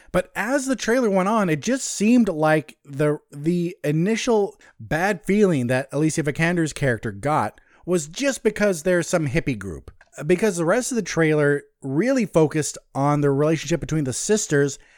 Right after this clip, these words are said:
and the person in this retreat that's trying to get through to Inez's problems, or whatever at the base of the problems are. I just hope that if at the base of it, all the problem is 'cause of some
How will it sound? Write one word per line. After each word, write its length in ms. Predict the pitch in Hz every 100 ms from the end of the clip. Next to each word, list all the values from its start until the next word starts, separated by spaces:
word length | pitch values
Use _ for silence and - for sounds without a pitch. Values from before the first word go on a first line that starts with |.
| _ _ -
and 380 | 156 170 170 151
the 100 | 147
person 600 | - 196 233 - 220 208 -
in 300 | 165 208 196
this 320 | 180 170 -
retreat 580 | 135 143 - - 185 175
that's 240 | 139 127 -
trying 480 | - 170 165 190
to 140 | 175 143
get 260 | 139 165
through 460 | - 156 170 170 165 _ _ _ _
to 480 | - 180 180 170 180 _ 135
Inez's 800 | 156 165 151 151 143 135 - - - _ -
problems, 560 | 156 160 131 95 90
or 80 | 117
whatever 320 | 131 165 180
at 120 | 180 147
the 40 |
base 320 | 127 165 156
of 60 | 143
the 80 | 131
problems 480 | - 143 127 113
are. 320 | 123 110 - - -
I 160 | 269
just 240 | 277 269 151
hope 300 | 180 180 175
that 180 | 170 -
if 160 | 190 202
at 160 | 190
the 80 | 156
base 400 | 123 190 233 -
of 120 | 143
it, 160 | 127 -
all 180 | 139 208
the 80 | 226
problem 380 | - 202 220 175
is 140 | 151
'cause 240 | - 165 156
of 80 |
some 320 | 175 180 165